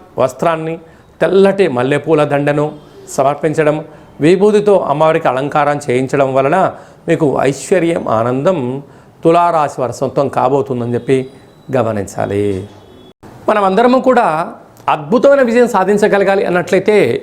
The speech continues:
ఈ సంవత్సరము దుర్గాష్టమి మంగళవారము, మహర్నవమి బుధవారము, విజయదశమి శుక్రవారం సందర్భంగా మనందరి యొక్క వాహనములకు పూజ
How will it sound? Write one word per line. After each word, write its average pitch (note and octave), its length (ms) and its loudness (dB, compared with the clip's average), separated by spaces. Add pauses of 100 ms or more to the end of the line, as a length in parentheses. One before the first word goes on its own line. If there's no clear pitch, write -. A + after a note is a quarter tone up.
(420)
ఈ - 20 6 (140)
సంవత్సరము G#3+ 500 2 (1080)
దుర్గాష్టమి A3+ 800 2 (760)
మంగళవారము, G#3 580 2 (920)
మహర్నవమి A3+ 640 2 (800)
బుధవారము, G#3+ 560 4 (560)
విజయదశమి A#3 680 2 (460)
శుక్రవారం B3 560 0 (140)
సందర్భంగా F#3 580 0 (500)
మనందరి F#3+ 440 2
యొక్క A#3 140 0 (200)
వాహనములకు G3+ 680 2 (560)
పూజ D3+ 140 2